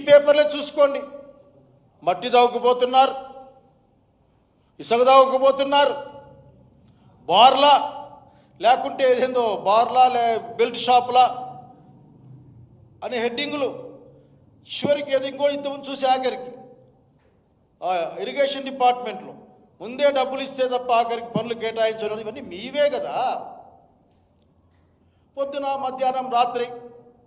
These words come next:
మాత్ర వేసుకున్నట్లు మీరు జగన్ రెడ్డి, జగన్మోహన్ రెడ్డి, జగన్ రెడ్డి, జగన్మోహన్ అనుకుంటే తప్ప మీకు ఆరోగ్యం కుదురపడతట్లు లేదు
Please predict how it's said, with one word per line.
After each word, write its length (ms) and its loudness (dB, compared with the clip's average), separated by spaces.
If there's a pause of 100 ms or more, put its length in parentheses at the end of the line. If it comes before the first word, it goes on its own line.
(540)
మాత్ర 300 0
వేసుకున్నట్లు 600 -4
మీరు 160 -6 (760)
జగన్ 300 -6
రెడ్డి, 200 -10 (120)
జగన్మోహన్ 540 -8
రెడ్డి, 180 -12 (100)
జగన్ 280 -8
రెడ్డి, 180 -12 (100)
జగన్మోహన్ 460 -10
అనుకుంటే 340 -14
తప్ప 160 -2 (100)
మీకు 220 -6
ఆరోగ్యం 360 -2
కుదురపడతట్లు 600 -12
లేదు 140 -16